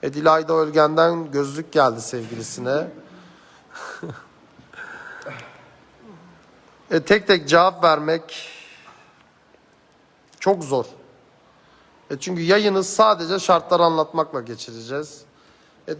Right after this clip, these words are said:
bu yüzden hep diyorum, işletme numaramız mevcut. Sosyal medya hesaplarımızda beş yüz beş çift sıfır iki yirmi yirmi arkadaşlar. Bu numarayı kaydedip WhatsApp'tan bilgi almak istiyorum diye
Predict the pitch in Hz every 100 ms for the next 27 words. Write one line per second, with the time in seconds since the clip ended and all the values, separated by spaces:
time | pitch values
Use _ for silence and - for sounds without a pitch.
0 | 185 233 202 190 208 185 175 214 208 208
1 | 180 - 196 220 214 196 180 190 180 160
2 | 170 196 160 170 - - - - _ _
3 | _ 170 170 208 196 196 175 180 180 196
4 | 190 160 139 123 120 135 151 - - -
5 | - - _ 139 190 - 196 175 143 143
6 | 147 - - 185 - 165 156 156 - 208
7 | 185 180 196 175 139 127 143 185 180 139
8 | - - - - _ _ - _ _ _
9 | _ 180 247 226 175 143 - 202 226 185
10 | 156 156 143 208 226 202 165 - 147 156
11 | 175 - _ _ _ _ _ _ 131 180
12 | 196 214 220 - - 160 170 170 160 -
13 | 185 - 226 233 208 165 147 165 202 -